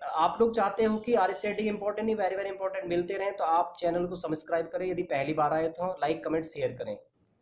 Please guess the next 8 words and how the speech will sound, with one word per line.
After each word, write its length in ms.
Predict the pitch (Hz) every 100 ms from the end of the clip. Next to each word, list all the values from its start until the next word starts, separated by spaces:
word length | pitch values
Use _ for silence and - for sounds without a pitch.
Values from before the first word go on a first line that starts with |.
| _ 196
<clears throat> 20 |
Question 640 | 196 185 - - - 233
है 120 | 226
next, 380 | 202 185 185 - - - _ _ _ - - - _ _ _
computer 440 | 180 214 226 226 220
को 140 | 220
boot 300 | 156 180 180
करना 580 | 185 160 170 185 -